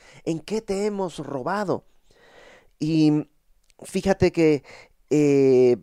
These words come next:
en el versículo, em, en el versículo diez,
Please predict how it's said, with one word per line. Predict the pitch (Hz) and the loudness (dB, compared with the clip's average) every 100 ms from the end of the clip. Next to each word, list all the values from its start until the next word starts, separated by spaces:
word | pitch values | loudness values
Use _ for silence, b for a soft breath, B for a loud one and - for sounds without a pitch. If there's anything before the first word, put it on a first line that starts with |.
| - | -6
en | 139 139 | -4 -4
el | 120 | -2
versículo, | 131 - 156 170 160 151 143 117 - - _ _ _ _ _ _ _ _ _ _ _ _ _ _ _ _ _ - | -2 -4 -6 4 8 8 8 4 -12 -20 _ _ _ _ _ _ _ _ _ _ _ _ _ _ _ _ _ -10
em, | 139 135 127 123 120 120 117 107 _ _ _ _ _ _ _ _ _ _ _ _ _ _ _ _ _ - | -6 -4 -4 -4 -4 -6 -8 -10 _ _ _ _ _ _ _ _ _ _ _ _ _ _ _ _ _ -2
en | |
el | 151 | 0
versículo | 135 151 208 - 196 | 2 0 -2 2 2
diez, | 123 139 208 226 - - | 2 0 0 0 -8 -14